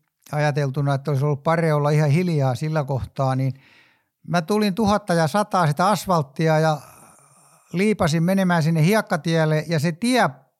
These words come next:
laskeutui, niin kuin sanotaan, putos, niin pyörän pito hävisi. Ja siellä oli sellainen valtava rajapyykki,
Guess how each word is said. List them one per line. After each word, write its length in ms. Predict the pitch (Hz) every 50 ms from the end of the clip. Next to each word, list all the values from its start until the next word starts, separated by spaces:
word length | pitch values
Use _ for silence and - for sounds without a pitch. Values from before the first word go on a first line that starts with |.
| _ -
laskeutui, 880 | 156 147 147 175 208 202 - - - - 202 202 196 180 - 180 160 135 147
niin 140 | 156 160 165
kuin 80 | 151 139
sanotaan, 380 | 160 156 135 147 139 131 120
putos, 500 | 147 196 226 214 - 202 190 147 - - - _ - - - - - _ -
niin 240 | - 156 165 165 156
pyörän 500 | 139 - 202 214 208 185 175 160 151 139
pito 320 | 139 196 208 - - 170 131
hävisi. 540 | 113 151 185 202 190 185 175 139 - - _ _ _ _ _ _ _ _ _ _ _ _
Ja 80 | - 143
siellä 300 | 135 196 196 202 190 180
oli 180 | 170 160 160 143
sellainen 520 | - 180 175 165 160 156 151 143 143 139
valtava 640 | 151 170 185 185 180 170 - 160 143 143 135 135 131 131
rajapyykki, 1200 | 139 170 190 214 208 190 156 131 - - 185 220 233 226 208 151 - - - - 170 160 156 -